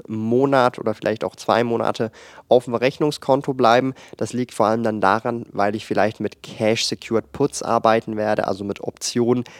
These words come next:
da natürlich noch Options-Cashflow reinbringe und dann eben entsprechend hoffe, dass ich ausgeführt werde. Und wenn nicht, werde ich einfach weitere Cash-Secured Put-Optionen schreiben. Bei den potenziellen Verkäufen ist es tatsächlich so, dass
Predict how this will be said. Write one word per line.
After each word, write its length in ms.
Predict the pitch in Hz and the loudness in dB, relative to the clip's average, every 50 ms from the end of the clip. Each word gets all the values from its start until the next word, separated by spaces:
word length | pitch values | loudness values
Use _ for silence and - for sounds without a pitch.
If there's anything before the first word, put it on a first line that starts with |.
| - - _ | -20 -10 _
da 180 | - 101 104 110 | 2 4 4 4
natürlich 380 | 113 113 113 - 120 113 107 | 4 2 0 0 -2 -2 -2
noch 140 | 110 107 104 | -4 -4 -4
Options-Cashflow 880 | - - - - - 120 131 131 - - - 123 117 117 - - 120 110 | -4 -6 -6 -6 -4 -2 -2 -2 -4 -2 0 2 2 2 2 0 0 2
reinbringe 720 | 104 - 98 104 107 107 101 104 - 110 104 107 110 107 - - - - - - - | 2 2 0 0 0 -2 -4 -4 -4 -2 0 0 0 -2 -2 -6 -14 -20 -20 -20 -6
und 300 | _ 107 107 107 104 98 | _ 0 2 2 2 0
dann 100 | 98 95 | -2 -2
eben 240 | - - 104 101 101 | -2 -2 -4 -2 -2
entsprechend 720 | 95 98 - - - - - 101 101 - - 107 101 90 - - | -2 -4 -6 -8 -8 -4 -4 -4 -2 -2 -4 -6 -6 -6 -10 -14
hoffe, 360 | - - - 110 104 - - 104 | -16 -6 -4 -2 -2 -2 -2 -2
dass 160 | 95 98 90 | -2 -2 -2
ich 200 | 98 - - - | -6 -8 -4 4
ausgeführt 680 | 101 104 113 - - - - - - 113 104 104 107 | 4 4 4 4 0 -8 -10 -4 0 0 0 0 2
werde. 200 | 101 98 95 90 | 0 0 2 0
Und 140 | 98 98 98 | -2 -2 -2
wenn 140 | 101 107 123 | -2 -2 0
nicht, 260 | 147 185 - - - | -2 -2 -4 -4 -2
werde 160 | 120 117 120 | 0 0 2
ich 140 | 120 113 92 | 0 0 -2
einfach 260 | - 101 110 110 - | -2 -2 -4 -6 -2
weitere 380 | 95 87 87 95 - - - 104 | 0 2 2 2 0 -2 -6 -10
Cash-Secured 720 | - - - 110 104 104 - - - - - 110 101 - _ | -10 -8 -6 -6 -4 -4 -6 -8 -8 -6 -6 -6 -6 -6 _
Put-Optionen 720 | - 131 - - 113 113 - - - - 101 92 - - | -6 -6 -4 -4 -8 -8 -10 -10 -4 -2 -2 -2 -2 -4
schreiben. 540 | - - - - - - - - - - - - _ | -8 -8 -4 -2 -2 -2 -2 -6 -10 -14 -18 -14 _
Bei 180 | - - - 160 | -2 0 2 4
den 200 | 170 160 151 143 | 4 2 2 -2
potenziellen 800 | - - - - - 269 190 - - - - 120 113 113 110 - | 0 2 4 4 4 4 0 -2 -2 0 2 4 4 4 2 2
Verkäufen 640 | - 110 110 - - - 113 110 117 - - 156 | 0 0 0 0 2 4 4 4 4 2 -2 -4
ist 180 | - 143 147 165 | -2 -2 -2 -2
es 100 | 170 - | -4 -4
tatsächlich 580 | - 156 - - 151 147 - - 135 127 - | -6 -8 -4 -4 -4 -4 -2 -4 -6 -6 -4
so, 280 | - 127 127 135 147 147 | -2 0 2 4 2 2
dass 400 | - - 123 123 123 - - | 4 4 4 6 4 4 -2